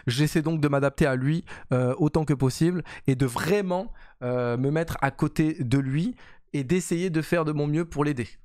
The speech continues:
Donc on peut voir qu'il s'adapte totalement à son style de jeu et que, euh, il veut l'épauler pour lui faire prendre de l'espace, pour le faire briller, ce genre de choses. Pensez-vous que le fait de jouer avec un remplaçant, ça enlève une partie de la pression, et cetera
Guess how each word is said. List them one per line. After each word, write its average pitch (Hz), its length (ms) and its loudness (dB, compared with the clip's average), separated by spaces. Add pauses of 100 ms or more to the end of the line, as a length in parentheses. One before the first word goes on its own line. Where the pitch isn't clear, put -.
(200)
Donc 110 140 -12
on 107 60 -6
peut 113 100 -2
voir 113 280 -2
qu'il 120 380 -2
s'adapte 113 340 0
totalement 117 400 -2
à 113 40 -4
son 120 120 -6
style 117 300 -8
de 117 100 0
jeu 120 300 -2 (360)
et 113 60 -6
que, 135 360 0 (120)
euh, 120 220 0
il 123 80 -2
veut 120 120 0
l'épauler 127 540 -2 (160)
pour 135 140 -2
lui 131 80 0
faire - 180 -2
prendre 131 200 -2
de 131 40 0
l'espace, 135 420 -2
pour 139 140 -2
le 135 80 -2
faire 127 220 0
briller, 127 320 -2
ce 131 100 -6
genre 113 140 -2
de 113 60 -2
choses. 110 180 -8 (800)
Pensez-vous 196 480 -2
que 220 120 2
le 165 140 2
fait 185 160 2
de 139 160 2
jouer 139 200 2
avec 131 200 -2
un 123 60 4
remplaçant, 131 720 0
ça - 160 0
enlève 127 260 0
une 131 80 0
partie 131 300 -2
de 127 40 2
la 123 60 2
pression, 131 420 0
et 123 60 -2
cetera 104 380 -2